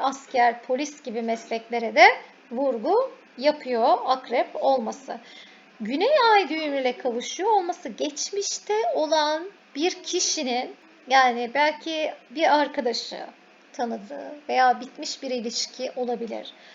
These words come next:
Bunu tekrar geri dönecek olması veya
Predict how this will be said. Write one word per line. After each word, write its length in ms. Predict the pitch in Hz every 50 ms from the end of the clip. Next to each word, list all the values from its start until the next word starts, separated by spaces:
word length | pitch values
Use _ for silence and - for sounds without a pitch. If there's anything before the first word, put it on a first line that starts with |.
| - - - -
Bunu 100 | 403 554 -
tekrar 360 | - 453 466 466 480 427 370 349
geri 560 | 233 240 285 277 254 240 262 247 220 214 - - - -
dönecek 480 | 254 247 226 226 202 226 233 240 233
olması 400 | 254 226 220 214 220 220 - 262
veya 320 | 254 262 262 262 262 269